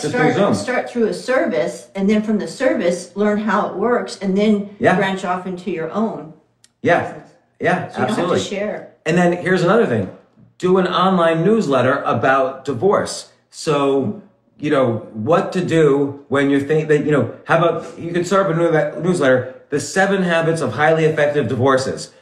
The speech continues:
Speaker 1: So, uh, you, you interview people who are divorced, you interview divorce lawyers, you interview accountants,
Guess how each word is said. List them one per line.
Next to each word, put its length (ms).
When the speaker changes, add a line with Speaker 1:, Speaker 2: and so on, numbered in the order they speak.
Speaker 1:
So, 640
uh, 600
you, 200
you 260
interview 380
people 280
who 100
are 100
divorced, 520
you 60
interview 300
divorce 380
lawyers, 360
you 80
interview 340
accountants, 640